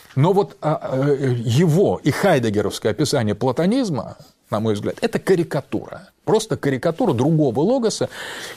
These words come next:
И все, что говорится об, о платонизме Хайдегером, и то, что говорится о платонизме и об Аполлоне Ницше, это не точно. Они великие лю-, я их,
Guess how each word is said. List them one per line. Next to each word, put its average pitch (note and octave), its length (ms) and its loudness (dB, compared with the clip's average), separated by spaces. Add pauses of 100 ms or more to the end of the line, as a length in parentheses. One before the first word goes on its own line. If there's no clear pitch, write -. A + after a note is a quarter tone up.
И F3+ 460 4
все, A3 220 2
что - 160 -2
говорится D#3+ 560 2
об, D3 300 0
о C#3 260 -2
платонизме C3+ 680 0
Хайдегером, A#2+ 600 0
и - 20 -6
то, C#3+ 120 -2
что - 160 -6
говорится A#2 500 0
о G2 40 -2
платонизме G#2+ 680 -2
и F#2 40 -4
об F2+ 220 -4
Аполлоне G2+ 720 -2
Ницше, G3 480 -2
это F3+ 240 -2
не C3+ 200 2
точно. - 580 -6 (320)
Они E3+ 220 2
великие F#3+ 440 2
лю-, G3 60 2
я D#3 280 4
их, E3 180 0